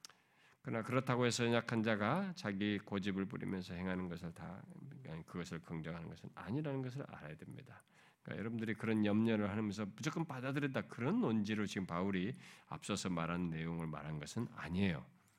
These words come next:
로이존스 목사 같은 사람은 연약한 자와 관련해서 이렇게 말했어요. 만일 연약한 자가 자신을 주인이나 또 모든 걸 주장하는 자로 세우고 있다면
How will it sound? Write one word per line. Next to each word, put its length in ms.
로이존스 460
목사 220
같은 220
사람은 420
연약한 460
자와 240
관련해서 420
이렇게 200
말했어요. 540
만일 340
연약한 460
자가 480
자신을 680
주인이나 880
또 140
모든 460
걸 180
주장하는 720
자로 560
세우고 500
있다면 540